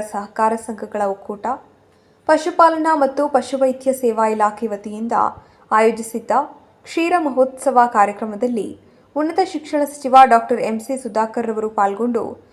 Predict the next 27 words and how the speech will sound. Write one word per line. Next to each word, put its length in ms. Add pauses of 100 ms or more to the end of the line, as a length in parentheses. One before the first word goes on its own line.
(220)
ಕಾರ್ಯಕ್ರಮವನ್ನು 960
ದೀಪ 280
ಬೆಳಗಿಸುವುದರ 640
ಮೂಲಕ 360 (120)
ಉದ್ಘಾಟನೆ 640
ಮಾಡಿ 480 (340)
ಮಾತನಾಡಿದ 600
ಅವರು, 560 (160)
ಈ 120
ಹಿಂದೆ 360
ಆಡಳಿತ 540
ನಡೆಸಿದ 340
ಒಕ್ಕೂಟಗಳು 680 (440)
ಹಸು 340
ಮೃತಪಟ್ಟರೆ 640
ಮೂವತ್ತು 380
ಸಾವಿರ 360
ಕೊಡುತ್ತಿತ್ತು. 580 (500)
ಈಗಿನ 320
ಒಕ್ಕೂಟ 380 (100)
ಎಪ್ಪತ್ತು 400
ಸಾವಿರ 360
ಕೊಡಲು 320
ತೀರ್ಮಾನಿಸಿದೆ. 840 (420)
ಇಂತಹ 320 (160)
ಅನೇಕ 380
ರೈತಪರ 460